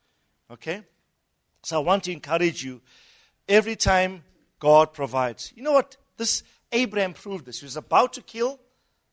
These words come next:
his son, not so? And God provided a, what did he say? "Jehovah Yireh." The fact of God's provision unlocked to him a dynamic of God's nature. He wasn't just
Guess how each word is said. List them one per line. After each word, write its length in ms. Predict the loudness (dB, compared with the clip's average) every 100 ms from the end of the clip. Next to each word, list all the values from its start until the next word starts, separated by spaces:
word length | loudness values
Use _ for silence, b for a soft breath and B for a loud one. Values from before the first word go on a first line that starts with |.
| _ _ _ _ -10
his 160 | -2
son, 260 | 0 0 -2
not 180 | -6 -2
so? 260 | -2 -4 _ _ _ _ _ _ _ -8
And 200 | -8 2
God 280 | 4 4 2
provided 440 | -2 0 -2 0
a, 240 | 0 0 -6 _ _ _ _ _ 2
what 200 | 4 4
did 120 | -2
he 100 | -4
say? 480 | 0 2 2 0 -8
"Jehovah 600 | -4 2 4 4 4 2 0 b b b b _ -10
Yireh." 500 | -6 2 4 4 2 _ _ _ _ _ _ _ -16
The 80 | -16
fact 440 | _ -2 -2 -4
of 160 | -6 2
God's 320 | 2 2 -2
provision 760 | -12 -8 -4 -2 -2 -6 -12 _ _ _ _
unlocked 640 | -4 -2 0 0 0 -4
to 60 | -10
him 260 | -10 -12 -16
a 80 | -18
dynamic 540 | -8 -8 -8 -10 -8 -8
of 180 | -8
God's 320 | -4 -4 -4 -8
nature. 500 | -8 -8 -4 -8 -8 _ _ _ _ _ _ _
He 80 | -4
wasn't 300 | 0 0 -2
just 340 | -4 -2 -4